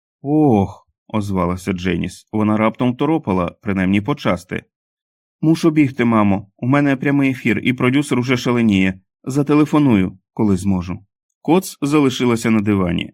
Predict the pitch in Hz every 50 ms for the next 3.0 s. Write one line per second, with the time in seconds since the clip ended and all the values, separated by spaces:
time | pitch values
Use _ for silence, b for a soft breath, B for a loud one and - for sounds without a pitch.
0 | _ _ - 117 120 120 123 123 120 120 143 147 147 143 151 135 127 117 110 110
1 | 110 - 127 131 - - 127 120 117 123 120 117 113 110 110 110 107 104 120 104
2 | - 110 107 117 120 127 120 - 104 104 101 101 101 - - 95 87 87 85 -